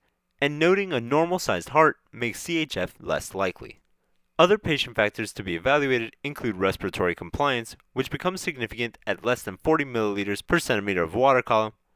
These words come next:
positive and expiratory pressure greater than ten centimeters water, and corrected expired volume per minute of greater than ten liters per minute. Differential diagnosis for A R D S should include cardiogenic pulmonary edema, such as in C H F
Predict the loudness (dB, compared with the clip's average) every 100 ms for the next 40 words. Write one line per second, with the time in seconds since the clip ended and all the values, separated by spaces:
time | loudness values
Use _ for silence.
0 | _ _ _ 6 8 8 -2 0 0 2
1 | 0 0 0 2 4 4 2 2 0 0
2 | -2 -2 -8 -4 -4 -2 -4 -2 -4 -4
3 | 2 4 4 2 -4 _ _ _ _ _
4 | -4 0 4 4 4 0 -2 2 4 4
5 | 4 4 4 0 -6 -2 0 0 -2 _
6 | -6 -2 2 2 0 -6 -6 -4 -4 -4
7 | -6 -6 -6 -6 -4 -4 -6 _ _ _
8 | _ _ _ _ _ _ 0 2 4 2
9 | 2 0 0 2 2 0 -4 -4 -8 -4
10 | -2 0 2 2 2 0 -2 -2 -8 -18
11 | _ -2 0 0 -2 -4 -4 -4 0 0
12 | 0 0 0 0 -2 -4 -4 -2 -2 -2
13 | -4 -8 -8 -10 -6 -4 0 0 0 -6
14 | -10 -8 -8 -2 2 2